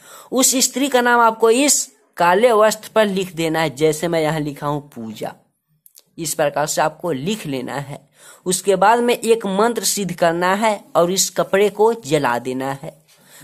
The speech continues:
मेरे भक्तों, करना क्या है और कैसे करना है, ध्यान से देखते रहिएगा।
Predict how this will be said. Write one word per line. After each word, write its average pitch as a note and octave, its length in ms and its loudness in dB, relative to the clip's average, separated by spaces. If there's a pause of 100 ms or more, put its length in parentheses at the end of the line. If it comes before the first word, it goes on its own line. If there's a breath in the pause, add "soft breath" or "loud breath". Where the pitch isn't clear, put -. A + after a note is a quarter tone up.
(120 loud breath)
मेरे F3+ 220 4
भक्तों, A3 340 2
करना B3 360 2
क्या C4+ 220 4
है C#4 260 0 (320)
और D3+ 340 -2 (140)
कैसे F#3 300 4
करना A#3 300 0
है, B3+ 220 0
ध्यान C#3 240 -2
से C#3 160 -12
देखते C#3+ 260 -6
रहिएगा। C#3 380 -6